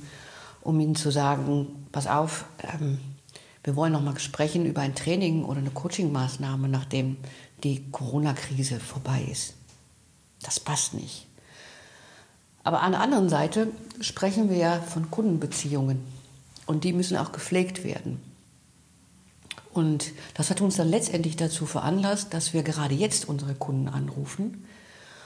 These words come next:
um ihnen deutlich zu machen, dass wir an ihrer Seite stehen. Ich erinnere mich gut an einem Gespräch mit einer Kundin,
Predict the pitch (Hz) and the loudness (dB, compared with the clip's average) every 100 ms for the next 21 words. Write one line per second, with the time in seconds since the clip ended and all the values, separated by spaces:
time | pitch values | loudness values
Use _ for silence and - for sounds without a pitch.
0 | - 160 160 165 139 143 214 - 196 - | -4 0 2 4 2 2 2 0 -2 -2
1 | 180 160 156 165 165 - - 165 165 - | -2 -2 -2 -4 -6 -10 -2 0 0 0
2 | 160 - 156 151 147 139 208 - - 110 | -2 -2 -4 -2 -2 -2 -2 -4 -8 -8
3 | 104 - - - - - - - - - | -10 -12 -16 -20 -20 -20 -20 -20 -20 -20
4 | - - - - - - - - - - | -20 -20 -20 -20 -20 -20 -20 -20 -20 -20
5 | - - - - - - - 170 214 240 | -20 -20 -20 -20 -20 -10 -4 0 4 4
6 | 170 165 - 240 240 - 175 175 147 156 | 4 2 0 0 0 -4 -2 0 0 0
7 | 151 156 - 196 214 185 180 156 147 147 | 0 -2 -2 0 0 -2 -2 -2 -2 -2
8 | 170 190 214 226 | 0 2 2 0